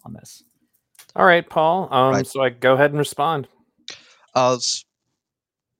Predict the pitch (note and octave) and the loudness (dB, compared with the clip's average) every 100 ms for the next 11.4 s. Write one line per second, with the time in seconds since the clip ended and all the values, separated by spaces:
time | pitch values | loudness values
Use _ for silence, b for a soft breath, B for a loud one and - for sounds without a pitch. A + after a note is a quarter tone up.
0 | - A2+ D3 E3 F3 - - C#3+ C#3 C#3+ | -6 -2 0 -2 -4 -8 -8 -6 -6 -8
1 | C3+ D3 - A#2+ A2+ A2+ A2 G#2+ A2 G#2+ | -4 -2 -2 0 2 2 2 0 -4 -6
2 | A2 A2 _ _ _ _ _ _ _ _ | -16 -20 _ _ _ _ _ _ _ _
3 | _ _ _ - B - B2 F3 E3 - | _ _ _ -20 B -8 -6 -6 -8 -12
4 | - B2+ - A#2+ A2+ A#2+ B2 B2+ C#3+ - | -10 -10 -6 -8 -8 -16 -20 -8 -8 -4
5 | D3 C#3 C3+ C3+ C3 C3 B2 B2+ A#2+ A2 | -4 -2 -4 -6 -8 -6 -4 -6 -6 -6
6 | A2+ - A#2 A2 - - G#2 - - A2+ | -6 -6 -8 -10 -10 -8 -8 -8 -12 -12
7 | A2+ A2 G#2 G#2 G#2 G#2+ - G2+ G2 A#2+ | -8 -8 -8 -8 -8 -10 -14 -16 -4 -2
8 | A2+ G#2 G#2+ G#2 G2+ - A2 A2+ G2+ G2 | -2 -6 -12 -12 -12 -10 -10 -8 -10 -12
9 | G2+ - G2 - G2 G2 - - A2 G2+ | -16 -20 -20 -20 -20 -16 -16 -10 -10 -6
10 | B2 F#2 - - - _ _ G2+ - - | -6 -4 -6 -8 -8 _ _ -20 -20 -20
11 | - _ G2+ | -20 _ -6